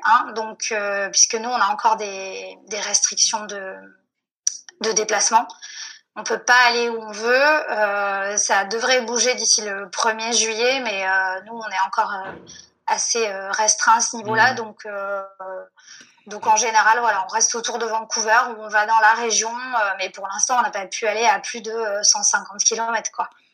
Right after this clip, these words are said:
Speaker 2: D'accord. Et vous allez, genre, euh, sur l'île de Vancouver, j'ai vu que c'était, euh, j'ai lu que c'était une des plus grandes îles, d'ailleurs, de la, de la côte pacifique, l'île de Vancouver, qui est juste en face, hein, c'est ça, de la ville.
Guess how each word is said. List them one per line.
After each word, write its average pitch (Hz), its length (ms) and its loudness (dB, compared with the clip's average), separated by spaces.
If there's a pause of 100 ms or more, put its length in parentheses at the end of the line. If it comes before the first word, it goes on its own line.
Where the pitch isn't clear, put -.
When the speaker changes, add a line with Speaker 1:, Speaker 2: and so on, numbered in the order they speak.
(220)
Speaker 2:
D'accord. 117 260 0
Et 98 60 0
vous 107 160 2
allez, 107 180 6
genre, 113 340 4
euh, 98 180 2
sur 95 180 -4
l'île 117 180 4
de 117 80 6
Vancouver, 113 480 4
j'ai 123 120 0
vu 110 180 -4
que 98 120 -2
c'était, 95 420 2
euh, 82 140 -6
j'ai 87 120 -6
lu 139 140 6
que - 60 2
c'était - 220 4
une 98 100 2
des 92 80 2
plus 101 160 -2
grandes 113 280 4
îles, 127 240 4
d'ailleurs, 101 300 0
de 90 140 -4
la, 82 240 -8 (120)
de 92 100 -8
la 90 40 -2
côte 123 220 2
pacifique, 156 580 2
l'île 101 160 -4
de 101 80 2
Vancouver, 104 460 0
qui 95 120 2
est 90 40 4
juste 120 220 0
en 113 80 2
face, 143 280 2
hein, 120 100 -2
c'est - 120 -6
ça, - 160 0
de 110 80 0
la 101 80 2
ville. 95 240 -2